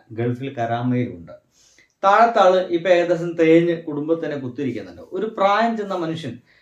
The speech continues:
നടുക്കിരിക്കുന്നുണ്ട്. ഈ ബസ്സിലത്തെ അവസ്ഥ അറിയാലോ, ഒരു മൂന്ന് പേർക്കൊന്നും മാന്യം മര്യാദയ്ക്ക് സ്വസ്ഥമായിട്ടിരുന്നൊന്നും യാത്ര ചെയ്യാൻ പറ്റില്ല.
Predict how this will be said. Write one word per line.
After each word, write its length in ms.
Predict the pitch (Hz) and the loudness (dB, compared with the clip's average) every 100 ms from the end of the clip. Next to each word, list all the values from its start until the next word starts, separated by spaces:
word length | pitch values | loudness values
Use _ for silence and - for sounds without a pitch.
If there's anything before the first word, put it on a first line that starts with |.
| _ | _
നടുക്കിരിക്കുന്നുണ്ട്. 1000 | 156 160 196 - 208 175 165 180 117 - - _ _ _ _ _ | -4 -4 -4 -6 -10 -10 -10 -10 -10 -12 -18 _ _ _ _ _
ഈ 100 | 113 123 | -2 -2
ബസ്സിലത്തെ 520 | 113 110 - 147 143 139 | -2 -4 -6 -12 -2 -2
അവസ്ഥ 380 | 131 143 - | 0 -4 -2
അറിയാലോ, 440 | 143 - - - - _ _ _ _ _ _ _ | -2 -2 -8 -16 -20 _ _ _ _ _ _ _
ഒരു 140 | 175 185 | -6 -4
മൂന്ന് 480 | 185 196 226 247 226 | -4 -4 0 2 4
പേർക്കൊന്നും 540 | 175 160 160 156 151 131 | 4 2 -2 -6 -4 -2
മാന്യം 380 | 123 143 151 | -2 -2 -4
മര്യാദയ്ക്ക് 340 | 135 127 123 131 - | -4 -4 -6 -8 -8
സ്വസ്ഥമായിട്ടിരുന്നൊന്നും 1040 | 127 - 185 165 139 131 123 117 117 113 | -10 -6 -2 -2 -2 -4 -8 -8 -8 -10
യാത്ര 360 | 104 101 113 117 | -10 -10 -10 -14
ചെയ്യാൻ 300 | 104 98 101 | -14 -14 -14
പറ്റില്ല. 380 | - - 139 - | -14 -14 -14 -14